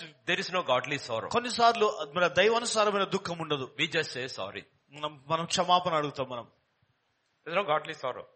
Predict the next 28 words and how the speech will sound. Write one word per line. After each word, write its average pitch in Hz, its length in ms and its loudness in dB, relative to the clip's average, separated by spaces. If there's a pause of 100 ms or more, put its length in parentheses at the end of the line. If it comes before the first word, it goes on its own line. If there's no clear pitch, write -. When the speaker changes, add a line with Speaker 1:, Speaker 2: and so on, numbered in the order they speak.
(120)
Speaker 2:
దైవికమైన 214 520 0
గు-, 170 160 -4
దుఃఖం 185 400 -4
కనిపించదు. 147 680 -6 (100)
Speaker 1:
God 151 200 4
will 147 200 -8 (120)
allow 143 220 2
situations 139 840 -6
because 156 600 -2
we 139 80 -2 (300)
sowed 254 240 10 (140)
something 208 440 4
in 208 60 -8
the 214 140 -6 (140)
flesh 151 460 2
and 131 140 -4
there 131 160 -2
was 131 520 -4
no 208 260 4
godly 180 360 2 (140)
sorrow. 110 300 -2 (440)
God 123 140 2
will 127 160 -4
allow 127 300 2
situations 139 680 -6
to - 160 -12
happen 113 440 -4 (180)
until 120 220 -8